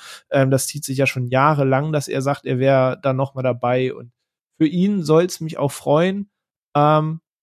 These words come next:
aber das ändert auch leider nichts an dem gesamten Rest der Serie. Ähm, und ihr habt's gerade immer wieder angesprochen, Fandom, dies, das, ja, ist Fluch und Segen zugleich.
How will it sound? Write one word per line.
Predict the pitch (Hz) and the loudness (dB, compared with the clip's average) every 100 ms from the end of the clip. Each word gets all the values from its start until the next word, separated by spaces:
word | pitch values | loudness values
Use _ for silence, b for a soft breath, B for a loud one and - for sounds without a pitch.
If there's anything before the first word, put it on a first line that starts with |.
| _ _ _ | _ _ _
aber | 151 165 | 2 4
das | 160 - | 2 0
ändert | 160 170 175 160 - _ _ | -2 2 2 2 -6 _ _
auch | 147 160 160 - - | 0 2 0 -6 -2
leider | 147 151 151 143 | 2 4 2 0
nichts | 147 - | -2 -6
an | - 139 | -8 -2
dem | 135 131 | 0 0
gesamten | 123 123 123 123 | -2 -2 -4 -4
Rest | 123 120 - | -2 -2 -2
der | 120 | -2
Serie. | 110 113 113 110 113 _ _ _ - | 0 0 0 -2 -4 _ _ _ -2
Ähm, | 143 143 135 131 | 2 4 2 -2
und | 156 | 0
ihr | 175 | 2
habt's | 175 - | 0 -2
gerade | 151 165 151 | 0 0 -2
immer | 151 | -4
wieder | 147 131 | -2 -2
angesprochen, | 147 180 170 160 160 | -2 -4 -2 -2 -4
Fandom, | - 151 165 175 156 | 0 0 0 -2 -2
dies, | 147 151 - | -4 -10 -4
das, | 151 156 - - | 0 0 -2 -6
ja, | 135 165 180 | 0 0 0
ist | 147 - | -4 -6
Fluch | - 185 202 | -2 -2 0
und | 156 | 0
Segen | 156 175 175 | 0 0 -4
zugleich. | 156 156 170 190 202 | -4 2 2 0 -6